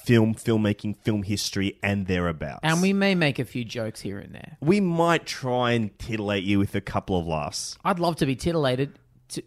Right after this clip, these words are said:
Speaker 2: T B H. I would love to be titillated.
Speaker 1: <laughs> T B H, to be perfectly T B H. <laughs> I would absolutely adore the opportunity to get freaking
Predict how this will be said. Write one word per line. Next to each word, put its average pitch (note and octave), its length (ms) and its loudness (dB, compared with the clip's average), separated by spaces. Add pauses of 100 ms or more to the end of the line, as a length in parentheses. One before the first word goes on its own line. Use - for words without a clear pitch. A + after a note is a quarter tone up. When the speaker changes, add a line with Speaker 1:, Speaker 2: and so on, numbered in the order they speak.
Speaker 2:
T D#3 220 0
B C#3 200 0
H. B2 320 -2
I C3+ 80 2
would C#3 180 0
love C#3 280 4
to C#3+ 80 -4
be B2+ 100 -2
titillated. F4+ 680 2
Speaker 1:
<laughs> - 60 -18
T C#4+ 200 6
B B3 140 2
H, F#3+ 220 4
to D#3 80 -6
be E3+ 100 2
perfectly G3 760 0
T D#3 260 2
B C#3+ 180 4
H. B2+ 600 0
<laughs> - 60 -12 (1400)
I D3+ 80 4
would F3+ 200 2
absolutely D3+ 500 2
adore A#2 380 2
the G#2+ 120 0
opportunity G#2 560 -4
to F#2+ 40 -12
get A#2 320 -8
freaking G2+ 320 -12